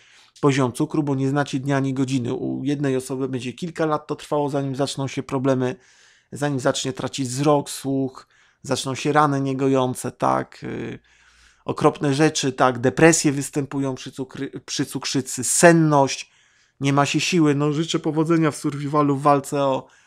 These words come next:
o przetrwanie, jak człowiekowi się tylko chce spać, tak, i źle się czuje i go głowa boli. Poza tym przy cukrzycy zawały, udary to jest norma. Bardzo trzeba o to dbać. Więc, szanowni państwo, jeśli chcecie dbać, żeby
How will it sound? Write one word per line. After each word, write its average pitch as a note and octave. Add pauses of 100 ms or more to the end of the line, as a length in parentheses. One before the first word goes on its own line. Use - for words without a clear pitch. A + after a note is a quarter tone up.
(640)
o C#3
przetrwanie, C#3+
jak C3
człowiekowi C3+
się C3+
tylko C3
chce C3
spać, -
tak, A#2+
i A#2+
źle B2+
się B2
czuje A#2+
i A2+
go A2+
głowa A#2
boli. A#2 (1120)
Poza C3+
tym C#3+
przy C#3+
cukrzycy C3+
zawały, C3+
udary C3
to B2
jest A#2
norma. C3+ (200)
Bardzo D3
trzeba A#2+
o A#2
to -
dbać. - (520)
Więc, B2+
szanowni D3+
państwo, B2+
jeśli C3+
chcecie C#3+
dbać, C#3
żeby C#3